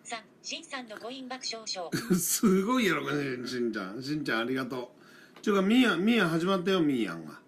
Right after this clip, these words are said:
Speaker 2: みーやんの枠が。
Speaker 1: りょくマッ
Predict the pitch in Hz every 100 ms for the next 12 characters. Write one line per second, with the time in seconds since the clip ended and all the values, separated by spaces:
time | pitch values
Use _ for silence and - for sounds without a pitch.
0 | _ - 151 143 113 104 101 - - -
1 | 110 107 98 107 101 92 - - - _
2 | - - - - - - - - - -
3 | - - 254 269 240